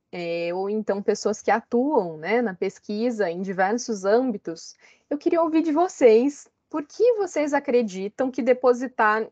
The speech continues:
que, por que depositar amostras em biobanco? Por que isso é importante? Por que fazer isso? Aqui a gente tem um Q R Code, vocês podem,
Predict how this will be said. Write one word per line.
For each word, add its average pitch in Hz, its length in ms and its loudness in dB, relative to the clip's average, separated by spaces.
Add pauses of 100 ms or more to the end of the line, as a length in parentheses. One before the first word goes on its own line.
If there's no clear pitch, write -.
que, 226 460 -2 (580)
por 359 160 -4
que 508 200 0
depositar 339 480 -2
amostras 233 500 -2
em 208 140 -6
biobanco? 175 600 -4
Por 302 180 -10
que 480 140 -4
isso 480 140 -6
é 392 40 2
importante? 190 960 -6
Por 392 120 -8
que 440 200 0
fazer 233 440 4
isso? - 360 -8 (580)
Aqui 226 220 -4
a 285 40 2
gente 302 200 -2
tem 254 100 -4
um 254 80 0
Q 240 80 0
R 220 160 2
Code, 226 560 -2 (720)
vocês 196 220 0
podem, 196 720 0